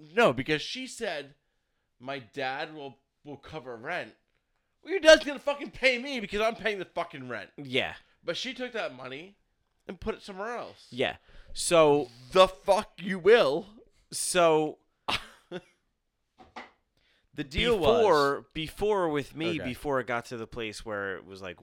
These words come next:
Speaker 2: way off the fucking deep end, it was very much like,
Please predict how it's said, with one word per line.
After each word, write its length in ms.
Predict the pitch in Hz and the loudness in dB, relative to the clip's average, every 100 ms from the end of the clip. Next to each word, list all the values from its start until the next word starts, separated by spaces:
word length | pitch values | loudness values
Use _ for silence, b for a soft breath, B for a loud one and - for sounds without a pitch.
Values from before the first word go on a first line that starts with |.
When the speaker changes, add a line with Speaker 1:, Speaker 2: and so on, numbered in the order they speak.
| 87 | -6
Speaker 2:
way 200 | 120 147 | 0 0
off 180 | 113 95 | 0 -4
the 60 | 101 | -12
fucking 380 | - 92 92 87 | -14 -14 -14 -16
deep 240 | 85 - | -16 -12
end, 320 | 90 95 123 b b b _ - | -10 -10 -12 b b b _ -6
it 140 | 127 | -6
was 420 | 117 107 101 - _ _ - | -6 -8 -10 -14 _ _ -20
very 600 | 120 110 143 151 160 139 | -20 -4 0 2 0 -2
much 480 | 110 90 98 - - | -6 -8 -8 -10 -8
like, 380 | 101 92 - | -6 -6 -10